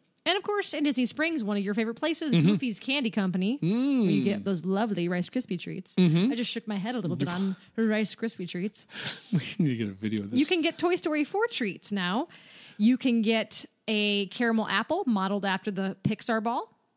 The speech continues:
Speaker 1: and the other is modeled after the Little Green Men.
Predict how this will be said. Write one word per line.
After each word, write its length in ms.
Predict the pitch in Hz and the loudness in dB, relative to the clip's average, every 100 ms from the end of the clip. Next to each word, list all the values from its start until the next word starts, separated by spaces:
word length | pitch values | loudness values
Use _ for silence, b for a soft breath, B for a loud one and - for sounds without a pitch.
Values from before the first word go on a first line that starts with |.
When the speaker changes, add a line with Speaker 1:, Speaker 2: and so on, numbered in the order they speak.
| _ _ | _ _
Speaker 1:
and 320 | 226 226 220 214 | 0 2 2 2
the 100 | 208 | 2
other 220 | 208 208 | 0 0
is 140 | 196 | 0
modeled 320 | 196 196 196 | 0 0 0
after 460 | 175 175 - 190 185 | 0 -4 -4 -6 -6
the 100 | 180 | -6
Little 320 | 190 185 190 180 | -4 -4 -4 -4
Green 340 | 160 170 175 | -4 -4 -4
Men. 400 | 160 165 160 160 | -4 -6 -6 -8